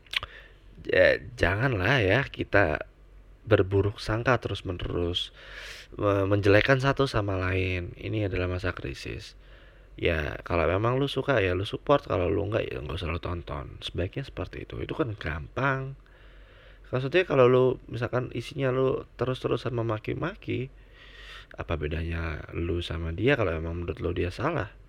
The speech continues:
Kenapa harus seperti itu? Ya, ada baiknya lu mulai mengkoreksi diri sendiri sebelum menghina orang lain bahkan. Semuanya bisa, eh, dipikirkan,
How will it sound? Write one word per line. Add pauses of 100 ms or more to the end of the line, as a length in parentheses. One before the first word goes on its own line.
(460)
Kenapa
harus
seperti
itu? (1120)
Ya, (480)
ada
baiknya
lu
mulai (560)
mengkoreksi
diri
sendiri
sebelum (120)
menghina
orang
lain
bahkan. (840)
Semuanya
bisa, (720)
eh,
dipikirkan,